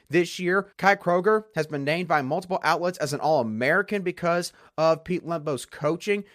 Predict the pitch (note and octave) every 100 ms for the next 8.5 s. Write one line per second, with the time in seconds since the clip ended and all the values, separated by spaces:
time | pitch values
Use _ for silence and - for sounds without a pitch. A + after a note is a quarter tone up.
0 | _ - E3 F3 F3 F3 E3+ E3 D#3 E3+
1 | D#3 - E3 D#3 C#3+ C#3 D3 D3 D3+ C#3+
2 | - - D3+ F3+ E3 - - F3 F3 -
3 | A#2+ A#2 C#3+ F3 - - - C#3 G3 -
4 | - _ _ C#3 F3+ F3+ - D#3+ E3+ F#3+
5 | F#3 _ _ - A3+ - A#3 - F#3 -
6 | F#3 F#3 D#3 - - - F3 F#3+ G#3+ C#3
7 | C#3 D#3 C3 - D3 C#3 - D#3+ D3+ -
8 | D3+ C#3+ C#3 B2 A#2+